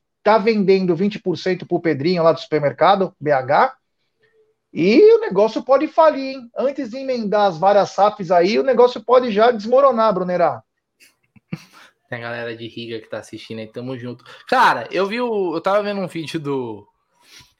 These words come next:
Speaker 2: do, do Ronaldo, e pelo menos ele foi bem honesto, cara.
Speaker 1: Foi.
Speaker 2: Ele foi bem honesto. Eu acho que é isso, cara. O, o dirigente, seja da saf, seja do clube,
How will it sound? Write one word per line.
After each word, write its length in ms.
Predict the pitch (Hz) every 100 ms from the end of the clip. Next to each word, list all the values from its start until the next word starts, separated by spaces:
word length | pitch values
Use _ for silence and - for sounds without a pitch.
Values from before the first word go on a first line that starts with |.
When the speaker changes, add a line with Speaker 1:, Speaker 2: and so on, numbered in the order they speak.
| _ 143
Speaker 2:
do, 420 | 139 135 135 127
do 120 | 131
Ronaldo, 640 | 127 123 123 143 127 - - _ _ -
e 80 |
pelo 240 | 339 392 233
menos 240 | 240 240
ele 140 | 240 233
foi 160 | 233
bem 180 | 208 247
honesto, 560 | 269 202 170 - - 139
cara. 320 | - 104 -
Speaker 1:
Foi. 320 | - 208 190 190
Speaker 2:
Ele 200 | 143 -
foi 100 | 175 170
bem 140 | 202
honesto. 640 | 247 202 139 117 - 127 - -
Eu 100 | 233
acho 220 | 302 -
que 80 | 415
é 40 |
isso, 340 | 247 254 -
cara. 240 | - 139 139
O, 260 | - 170
o 60 | 165
dirigente, 720 | 151 196 151 123 151 165 -
seja 200 | 151 180
da 140 | 156
saf, 340 | - - 147 143
seja 240 | 165 156
do 140 | 139 135
clube, 360 | 156 175 127